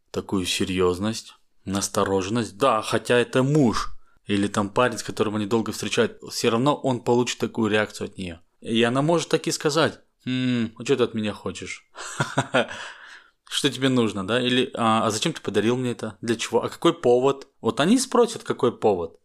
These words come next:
Может, без таланта осмотрительность, э, девушка не спросит, да, про повод, да, "Для чего ты мне сейчас цветы даришь?" С талантом осмотрительность она спросит: "А какой повод?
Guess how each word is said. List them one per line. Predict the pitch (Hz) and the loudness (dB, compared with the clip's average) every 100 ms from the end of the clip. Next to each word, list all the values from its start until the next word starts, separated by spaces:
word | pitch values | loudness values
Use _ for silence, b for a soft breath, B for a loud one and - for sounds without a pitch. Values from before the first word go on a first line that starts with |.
| _ - | _ -4
Может, | 127 151 151 - - - | 0 2 0 -6 -18 -14
без | 127 151 151 - - | 0 2 2 -2 -4
таланта | 143 139 139 135 | 0 2 2 2
осмотрительность, | 135 135 127 139 135 127 117 - 110 | 0 0 0 -2 -2 0 0 -2 -4
э, | 104 101 - _ | -4 -4 -8 _
девушка | - 110 131 120 - 120 | -10 2 2 2 -2 -2
не | 117 | -2
спросит, | - 180 247 - - | 0 0 2 -2 -2
да, | 139 156 120 - - | -2 -2 -6 -14 -14
про | - 110 | -2 -2
повод, | - 120 104 98 | 2 4 4 0
да, | 107 | -2
"Для | 113 104 | -2 -4
чего | - 104 | -2 -4
ты | 101 | -2
мне | 98 | -4
сейчас | 98 - - | -4 -8 -8
цветы | - 95 92 | -10 -8 -6
даришь?" | 92 85 - - B B B B B | -4 -4 -8 -16 B B B B B
С | - - | -6 0
талантом | 101 110 113 107 | 2 2 0 -4
осмотрительность | 98 101 131 170 104 - | -4 -2 -2 -2 -6 -4
она | 120 | -4
спросит: | - 113 110 - | -4 -4 -4 -4
"А | |
какой | 101 - 120 | -8 -4 -4
повод? | - 123 131 127 - | 2 2 2 -6 -12